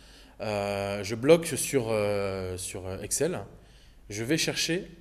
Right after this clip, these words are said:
un expert Excel sur S O S Ousted. Je l'appelle, donc je peux, il y en a plusieurs, ils ont chacun leur prix à, à, à l'heure, et je lui dis, voilà, j'ai besoin que tu me, tu me débloques sur, euh, telle formule. Donc je vais le voir en visioconférence,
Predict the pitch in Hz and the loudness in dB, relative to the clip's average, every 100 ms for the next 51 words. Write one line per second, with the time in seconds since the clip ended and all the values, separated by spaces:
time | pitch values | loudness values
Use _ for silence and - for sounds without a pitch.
0 | - - - - 107 131 143 - 139 139 | -20 -20 -20 -14 -4 0 2 4 4 2
1 | - 156 185 - - - 165 165 143 147 | 2 2 2 -2 -8 -4 -4 -4 -4 -4
2 | 123 120 - 80 - - - - - - | -4 -6 -8 -10 -12 -20 -20 -20 -20 -20
3 | - - 104 117 123 139 214 160 110 - | -20 -16 -6 -2 2 4 2 2 -4 -2
4 | 127 120 110 107 101 131 226 123 113 - | 0 0 -2 -6 -2 0 0 -2 -2 0
5 | 151 131 113 - 123 123 101 98 98 95 | 0 0 -2 -4 -2 -2 -2 -4 -6 -6
6 | 95 - - - 104 143 220 - - - | -8 -16 -18 -8 0 0 0 -6 -18 -20
7 | - 127 131 165 196 131 147 - - - | -8 -2 -2 4 4 4 2 -8 -20 -10
8 | 110 135 135 165 - 151 135 123 120 120 | 0 4 4 2 -2 0 4 4 2 0
9 | 143 131 123 156 - 147 147 117 139 - | 0 2 4 2 2 0 4 4 2 -2
10 | 123 107 101 - - - - 117 139 123 | -4 -4 -8 -14 -20 -20 -10 -6 -2 0
11 | 117 117 143 123 107 104 101 104 104 139 | 0 6 8 8 2 -4 -8 -8 -6 -6
12 | 214 - - | -6 -8 -10